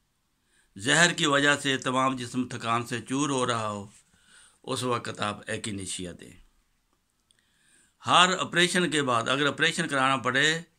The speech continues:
तो हर ऑपरेशन के बाद पहले भी और बाद में भी आर्निका दे दें।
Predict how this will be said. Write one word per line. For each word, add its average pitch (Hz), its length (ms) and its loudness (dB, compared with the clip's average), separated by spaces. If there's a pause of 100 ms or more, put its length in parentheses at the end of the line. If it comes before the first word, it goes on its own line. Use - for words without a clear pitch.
(100)
तो 117 100 -10
हर 123 220 0
ऑपरेशन 135 440 0
के 131 140 -4
बाद 127 360 2 (1300)
पहले 147 340 4
भी 151 200 2
और 143 160 4
बाद 135 240 4
में 139 200 0
भी 151 140 2
आर्निका 123 520 0
दे 107 160 -8
दें। 85 180 -14